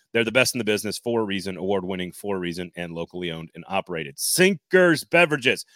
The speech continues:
All right, if you're in East and you wanna swing by and grab some booze, they got a great selection, great allocation, great wine, great beer, f-, fridge, tons of great booze. And, of course, they've got experts on staff that'll help you make any good selection for any particular event you need.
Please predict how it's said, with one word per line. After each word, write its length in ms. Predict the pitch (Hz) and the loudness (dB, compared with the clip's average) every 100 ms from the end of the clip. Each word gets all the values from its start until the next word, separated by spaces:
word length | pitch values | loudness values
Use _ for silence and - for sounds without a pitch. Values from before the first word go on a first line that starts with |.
| _ _ _ - | _ _ _ 2
All 80 | |
right, 160 | 131 98 | 2 2
if 100 | 104 | -2
you're 140 | 156 | 0
in 80 | 180 | 4
East 320 | 143 160 - - | 4 2 -2 -6
and 100 | 123 | -4
you 60 | |
wanna 160 | 123 131 | -4 -4
swing 260 | - 139 127 | -4 -4 2
by 240 | 120 131 | 2 2
and 120 | 131 | 0
grab 200 | 117 113 | -2 -2
some 160 | - 101 | -4 0
booze, 340 | 147 190 185 | 4 6 4
they 100 | 147 | 0
got 100 | 139 | 0
a 40 | 120 | 0
great 220 | 131 131 | -2 -2
selection, 540 | 131 120 113 117 110 | -2 -2 -2 -6 -8
great 200 | 98 117 | -4 -2
allocation, 640 | 113 107 - 104 95 107 92 | 0 -2 -2 -4 -2 -6 -4
great 260 | 107 101 | -4 -4
wine, 380 | 101 101 98 95 | -4 -4 -2 -4
great 240 | 101 101 | -4 -4
beer, 240 | 98 98 95 - | -6 -6 -6 -10
f-, 160 | 87 | -12
fridge, 440 | - 101 95 87 - _ _ _ - | -4 -2 -2 -4 -14 _ _ _ -6
tons 220 | 123 113 | -4 -2
of 60 | 107 | 0
great 180 | 101 90 | 0 0
booze. 380 | 101 95 90 87 | -2 -2 -6 -6
And, 180 | 101 92 | -6 -6
of 80 | - | -4
course, 240 | 107 95 | -4 -4
they've 140 | 98 | -6
got 180 | 90 87 - 90 _ - | -4 -6 -8 -20 _ -2
experts 380 | 113 - 123 - | -2 0 -6 -4
on 140 | 107 | -6
staff 380 | 92 - 127 120 | -4 2 2 2
that'll 160 | 110 87 | -2 -2
help 200 | 104 104 | -4 -4
you 60 | |
make 240 | 98 101 - - | -4 -4 -4 -6
any 180 | 143 147 | -4 -2
good 160 | 123 | -2
selection 400 | - 113 107 - 95 | -2 -2 -2 -4 -8
for 100 | 95 | -6
any 160 | 117 | -6
particular 520 | 110 - 110 101 92 87 | -8 -8 -8 -4 -4 -4
event 240 | 98 85 | -6 -8
you 100 | 85 | -6
need. 300 | 110 135 | 0 0